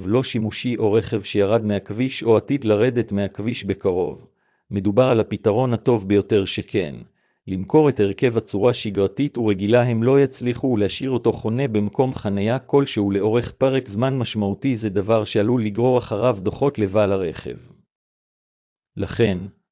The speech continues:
בכל מקרה שכזה חשוב מאוד לפנות לסוחר פרטי או חברה העוסקים בתחום קניית רכבים לפירוק בצורה אמינה ומקצועית, וזאת בכדי לקבל תמורת הרכב שלכם את המחיר הטוב ביותר.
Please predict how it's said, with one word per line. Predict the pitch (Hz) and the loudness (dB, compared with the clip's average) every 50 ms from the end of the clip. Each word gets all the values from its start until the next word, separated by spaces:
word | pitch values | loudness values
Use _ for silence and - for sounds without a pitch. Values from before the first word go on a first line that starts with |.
| _ | _
בכל | - 104 98 - 123 127 | -6 -6 0 2 2 2
מקרה | 131 117 92 - - 110 110 104 | 2 0 -2 0 2 2 4 2
שכזה | - - 101 - 104 95 104 117 | 2 -4 -4 -4 -2 -2 0 -2
חשוב | - - 110 - - 143 143 120 127 | -2 -4 -6 -2 0 0 0 2 0
מאוד | 117 120 127 98 | 0 0 0 0
לפנות | 101 90 - - 127 143 139 - | -2 -4 -4 -2 -2 -2 -2 -2
לסוחר | 113 - - 104 - - 135 127 | -4 -4 -4 -4 0 0 0 0
פרטי | 104 - 113 101 95 - - 107 101 | 0 0 0 0 0 0 -2 -2 0
או | 92 113 | 0 0
חברה | - - 107 92 107 117 127 | 0 -2 -2 0 2 4 4
העוסקים | 123 110 98 - - - - 147 143 | 4 4 2 -2 -6 -4 -4 -2 -2
בתחום | 117 107 - - - 143 127 117 | -2 -4 -4 -4 -2 -2 -2 -2
קניית | 117 - 101 95 107 127 135 - | -2 -2 -2 0 0 0 0 -2
רכבים | 113 104 - - 101 95 123 143 143 | -4 -4 -4 -4 -2 -2 -2 0 0
לפירוק | 131 101 - - 110 104 127 143 - | -2 -4 -2 -2 0 0 0 -2 -2
בצורה | 101 101 - - - 98 107 120 120 | -4 -4 -4 -4 -2 0 2 2 2
אמינה | 123 101 95 101 107 110 127 139 117 | 2 2 0 0 0 0 0 -2 -2
ומקצועית, | 113 110 98 - - - 107 104 120 135 143 - - 95 | -2 -2 -4 -6 -4 0 0 2 2 0 -2 -4 -8 -8
וזאת | 98 92 104 123 127 - | -6 -2 -2 -2 -2 -2
בכדי | 101 104 98 - 101 104 120 123 | -4 -6 -6 -4 0 0 2 2
לקבל | 107 104 - 110 101 117 127 117 | 2 0 -2 0 0 0 0 0
תמורת | 113 - 104 104 98 101 123 123 127 | -2 -4 -4 -2 0 0 0 0 0
הרכב | 113 110 139 139 131 123 104 | 0 0 0 0 -2 -4 -4
שלכם | 98 - - 110 104 95 - - 147 143 | -4 -2 -2 0 0 0 -2 -4 -4 -2
את | 135 - | -2 -2
המחיר | 117 113 107 - - 147 135 127 | -2 -2 -2 -2 -4 -2 -2 -2
הטוב | 117 120 - 123 101 95 98 | -2 2 2 2 2 2 2
ביותר. | 101 101 95 90 - - 80 64 60 60 | 2 2 2 0 -2 -4 -4 -4 -6 -8